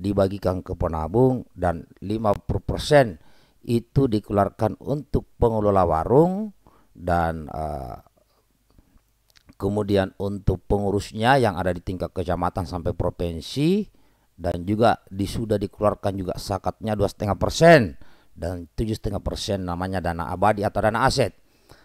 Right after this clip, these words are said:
Nah, di sini akan saya perlihatkan kepada saudaraku terkait, eh, bagaimana kok uangnya bertambah tiap hari. Nah, ini adalah data update, eh, update, ya, data update. Jadi, nanti malam setelah ini akan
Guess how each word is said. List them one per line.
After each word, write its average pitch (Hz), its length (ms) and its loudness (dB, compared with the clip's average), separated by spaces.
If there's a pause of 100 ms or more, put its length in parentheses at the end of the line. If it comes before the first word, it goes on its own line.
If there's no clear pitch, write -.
(160)
Nah, 135 80 4
di 151 80 4
sini 180 240 2
akan 165 240 2
saya 147 160 2
perlihatkan 123 400 0
kepada 101 320 0
saudaraku 95 720 0
terkait, 135 640 2 (640)
eh, 101 560 0
bagaimana 143 640 4
kok - 240 -8
uangnya 113 400 0
bertambah 98 640 -4
tiap 85 240 -2
hari. 113 720 2 (400)
Nah, 90 80 -4
ini 139 320 0
adalah 139 480 6
data 107 400 4
update, 110 560 2 (300)
eh, 92 400 -4 (420)
update, 120 480 0
ya, 123 380 4 (100)
data 85 320 -6
update. 120 320 -6 (540)
Jadi, 92 260 -8
nanti 95 320 -8
malam 104 560 -2
setelah 95 400 -6
ini 101 240 -8
akan 120 400 -6